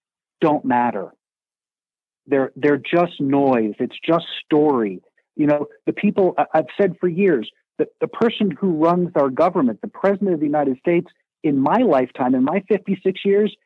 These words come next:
that person has never altered my decisions in my life. That person has never changed my decisions in my life,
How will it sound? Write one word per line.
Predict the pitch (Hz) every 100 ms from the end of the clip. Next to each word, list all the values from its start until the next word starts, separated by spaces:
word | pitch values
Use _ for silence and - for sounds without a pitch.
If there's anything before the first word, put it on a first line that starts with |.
| _ _
that | 185 170
person | - 214 202 165
has | 185
never | 170 165 180 185 202 208 _ _ _ -
altered | 170 180 - 139 120 120 _ _ _ _ _ _ _
my | 135 143 160
decisions | 160 - 190 202 120 - - - _ _ _ _ _
in | 160 147
my | 127 127
life. | 143 185 - - _ _ _ _ _ _
That | 151 151
person | - 175 180 151
has | 156
never | 156 160 190 156 139 _ _ _ -
changed | - 240 285 262 -
my | 135 123
decisions | 120 - 131 113 117
in | 110 107
my | 98
life, | 92 87 -